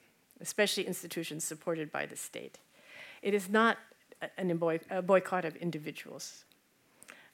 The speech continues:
Uh, now, boycotts, as probably people in South Africa know, they're crude instruments, so people, uh, uh, can, uh, interpret them in different ways. But, uh,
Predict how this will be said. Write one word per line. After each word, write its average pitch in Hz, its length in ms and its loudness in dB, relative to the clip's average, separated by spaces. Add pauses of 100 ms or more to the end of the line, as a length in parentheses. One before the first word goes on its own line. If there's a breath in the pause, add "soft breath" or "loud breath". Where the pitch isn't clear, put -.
Uh, 170 500 -2 (920 soft breath)
now, 175 260 6 (120)
boycotts, 233 460 6
as 180 120 2
probably 180 260 2
people 180 320 -2
in 170 120 0
South 175 200 0
Africa 180 300 -2
know, 180 180 4
they're 208 160 10
crude 208 340 6
instruments, 156 580 -2
so 170 180 0
people, 175 540 -2
uh, 175 40 0 (640)
uh, 165 320 -6 (360)
can, 180 420 2 (520)
uh, 180 60 -6 (800)
interpret 185 500 0
them 160 120 -2
in 160 100 0
different 156 400 -8
ways. - 400 -8 (840 loud breath)
But, 185 440 2
uh, 175 520 2